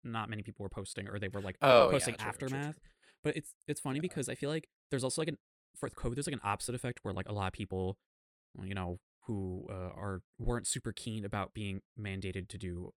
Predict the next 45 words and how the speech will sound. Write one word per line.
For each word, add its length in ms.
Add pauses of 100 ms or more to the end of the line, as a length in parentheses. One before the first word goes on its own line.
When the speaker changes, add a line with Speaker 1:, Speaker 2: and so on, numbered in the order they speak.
Speaker 1:
quite 180
a 40
few 160
things, 400 (420)
um, 260
were 140
like, 220
"Oh," 220
like, 140 (380)
they're 100
like, 80
"Oh, 80
I 80
wanna 160
get 100
back 180
to 60
Speaker 2:
Tea. 20
Speaker 1:
doing 240
stuff." 460 (220)
So 140
you, 240
I 120
would 120
have 80
thought 200
that, 100
like, 300
kids 180
would 80
have 80
loved 200
to 60
do 100
trick-or-treating 520
again, 360 (180)
but 100
maybe 120
the 80
idea 240
of, 60
Speaker 2:
Yeah. 0
Speaker 1:
like, 120
getting 320 (300)
candy 560